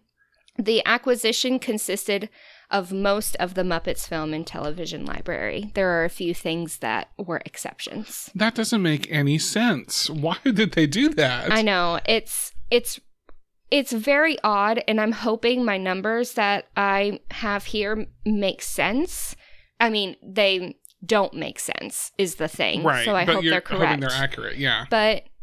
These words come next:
Speaker 1: eighty-nine, they want to buy it for a hundred and fifty million.
Speaker 2: And I mean, in nineteen eighty, it's not like that's not a, a, in nineteen eighty-nine, that's a big amount of money.
Speaker 1: Sure.
Speaker 2: But, like,
Speaker 1: In two thousand,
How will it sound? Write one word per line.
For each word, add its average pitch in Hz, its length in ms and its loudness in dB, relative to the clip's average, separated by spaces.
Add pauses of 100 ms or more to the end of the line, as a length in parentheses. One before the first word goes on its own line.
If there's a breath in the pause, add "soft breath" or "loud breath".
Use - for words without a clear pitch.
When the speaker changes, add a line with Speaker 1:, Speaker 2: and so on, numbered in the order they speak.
(760)
Speaker 1:
eighty-nine, 247 880 2 (280)
they 196 320 4
want 190 300 0
to 208 120 -2
buy 175 220 2
it 170 260 0
for 165 180 -2
a 180 60 -2
hundred 170 320 -6
and 165 120 -6
fifty - 360 -4
million. 98 540 -4 (500 loud breath)
Speaker 2:
And 233 80 6
I 240 40 6
mean, 220 300 4
in 185 140 4
nineteen 190 280 2
eighty, 147 220 0
it's 147 140 -4
not 175 80 2
like 160 160 2
that's 135 240 -2
not 143 120 2
a, 139 140 0 (180)
a, 143 120 2 (320)
in 156 240 0
nineteen 165 340 0
eighty-nine, 131 360 0
that's 123 180 -6
a 147 40 0
big 135 200 0
amount 127 200 -2
of 127 60 -6
money. 131 320 0
Speaker 1:
Sure. 190 540 0
Speaker 2:
But, 156 140 2
like, 131 500 -4 (240 loud breath)
Speaker 1:
In 214 240 2
two 202 200 0
thousand, 247 800 0